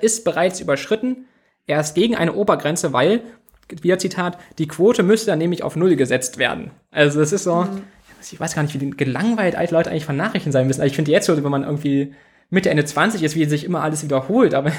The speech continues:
Speaker 2: Ja.
Speaker 1: <laughs> wenn du quasi das damals schon bewusst wahrgenommen hast, einfach immer dasselbe ist, ja, wir sind zu viele Zuwanderer, die, wir brauchen die Obergrenze.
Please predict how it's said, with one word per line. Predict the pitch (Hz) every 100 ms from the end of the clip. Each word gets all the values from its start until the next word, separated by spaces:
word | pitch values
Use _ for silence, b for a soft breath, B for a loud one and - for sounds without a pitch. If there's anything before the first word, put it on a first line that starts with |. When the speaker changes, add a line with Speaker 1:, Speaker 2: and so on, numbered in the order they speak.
| - -
Speaker 2:
Ja. | 214 202
Speaker 1:
<laughs> | -
wenn | 196
du | 180
quasi | 165 170
das | 160
damals | 156 202 208 196
schon | 165
bewusst | 160 170 156
wahrgenommen | 165 180 156
hast, | 160
einfach | 151 151
immer | 202 220
dasselbe | 196 - 175 196 175
ist, | -
ja, | - 185 175
wir | 175
sind | 180
zu | 175
viele | 180 185
Zuwanderer, | - 214 175 175 170 170
die, | 170 170 170 175
wir | 175
brauchen | 165 175 180
die | -
Obergrenze. | 202 175 165 170 185 185